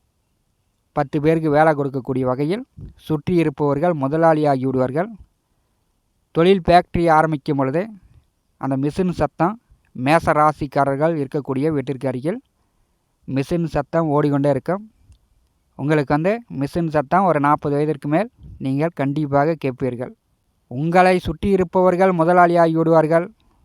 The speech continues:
கோடான கோடி சம்பாதித்து கோடீஸ்வரர் ஆகி விடுவார்கள்.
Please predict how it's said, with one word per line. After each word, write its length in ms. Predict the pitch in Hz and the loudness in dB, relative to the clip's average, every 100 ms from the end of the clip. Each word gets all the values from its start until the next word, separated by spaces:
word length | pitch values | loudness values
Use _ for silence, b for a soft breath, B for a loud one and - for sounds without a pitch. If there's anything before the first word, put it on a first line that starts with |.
| _ _ _ _ _ | _ _ _ _ _
கோடான 360 | 147 156 165 170 | 2 4 6 4
கோடி 220 | 151 151 | 0 0
சம்பாதித்து 520 | 151 147 156 147 - 175 | 0 2 4 2 -2 -4
கோடீஸ்வரர் 520 | 147 156 160 165 151 143 | 0 0 0 0 2 2
ஆகி 160 | 143 | 2
விடுவார்கள். 440 | 147 139 135 147 | 0 2 0 -2